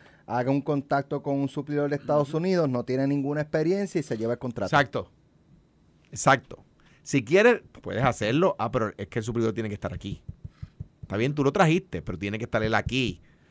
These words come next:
Speaker 2: <laughs> Eh, el, la, a mí me gusta el, el, el sistema que se construía en Puerto Rico. Yo no sé si todavía se construye en Puerto Rico. A finales del año, de los noventa, esos detectores de armas de los bancos son los más eficientes. ¿Por qué?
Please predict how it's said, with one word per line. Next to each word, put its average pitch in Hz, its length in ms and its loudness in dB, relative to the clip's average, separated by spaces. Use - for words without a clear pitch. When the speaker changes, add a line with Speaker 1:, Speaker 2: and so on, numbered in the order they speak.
Speaker 2:
<laughs> - 340 -6
Eh, 131 280 0
el, 127 260 0
la, 123 120 6
a 123 140 -2
mí 139 120 -2
me 180 100 -2
gusta 185 300 -2
el, 143 160 -2
el, 120 200 -4
el 107 120 -10
sistema 127 420 -4
que 107 100 -8
se 101 80 -6
construía 113 600 -2
en 180 80 -4
Puerto 135 300 -4
Rico. 101 340 -8
Yo 98 140 -2
no 110 160 -2
sé - 160 -6
si 127 120 -8
todavía 98 600 -4
se - 180 -14
construye 98 540 -6
en 98 100 -4
Puerto 92 180 -8
Rico. 110 140 -4
A 107 60 -4
finales 104 420 -4
del 110 140 -2
año, 113 220 -4
de 104 120 -6
los 104 120 -4
noventa, 104 520 -4
esos 113 260 -6
detectores 117 560 -2
de 117 100 0
armas 117 260 0
de 117 60 -2
los 117 140 -2
bancos 117 300 -6
son 98 120 -4
los 104 100 -4
más 110 160 -4
eficientes. 104 580 -8
¿Por 101 240 -6
qué? 90 180 -8